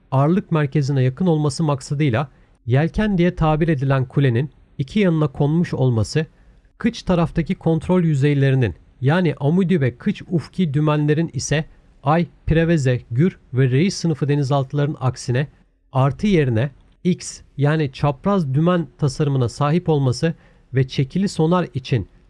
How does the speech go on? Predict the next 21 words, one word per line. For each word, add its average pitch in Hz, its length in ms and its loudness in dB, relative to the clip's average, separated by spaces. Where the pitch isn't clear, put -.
A 156 180 2
yirmi 175 320 2
altı 170 380 0
ve 123 160 -2
Collins 196 320 0
sınıfı 156 340 -4
denizaltılardaki 151 920 -2
gibi 123 280 0
kıç - 260 -4
tarafta 156 400 0
sabit 147 520 -2
bir 139 80 2
tüpün 165 440 -2
bulunması 147 500 0
dikkati 151 340 -4
çekmiştir. - 580 -6
Milden'de 175 560 2
en 175 180 0
az 170 220 2
altı 147 300 0
adet 131 260 0